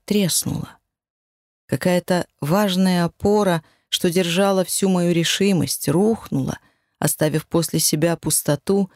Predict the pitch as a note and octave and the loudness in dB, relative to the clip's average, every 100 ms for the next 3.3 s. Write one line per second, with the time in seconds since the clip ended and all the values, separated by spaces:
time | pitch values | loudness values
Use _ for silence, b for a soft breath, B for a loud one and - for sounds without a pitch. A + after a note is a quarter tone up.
0 | b b b - F#3 F3+ A3 G#3+ E3+ G3 | b b b -4 -2 0 0 0 0 0
1 | G3+ G3 F#3+ F#3 F3+ - E3 D#3 D#3+ F3 | 2 0 2 2 2 2 0 2 0 2
2 | A3 G3+ F#3+ F#3 F3+ E3 - - D3+ C3+ | 2 2 0 0 -2 -2 -4 -2 0 0
3 | B2+ C3 | -2 -4